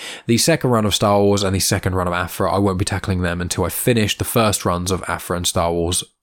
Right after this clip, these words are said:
and the third run of Vader, I probably won't be tackling until around them either.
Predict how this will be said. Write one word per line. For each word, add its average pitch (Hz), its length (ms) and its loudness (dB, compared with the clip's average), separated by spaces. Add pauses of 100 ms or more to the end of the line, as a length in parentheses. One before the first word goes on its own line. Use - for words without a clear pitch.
(160)
and 92 440 0 (540)
the 110 80 0
third 120 380 4
run 107 160 2
of 95 80 -2
Vader, 98 260 2
I 92 220 2
probably 98 360 0
won't 95 140 0
be 95 80 0
tackling 95 380 -4
until 92 240 0
around 90 280 0
them 87 220 -2
either. 90 480 0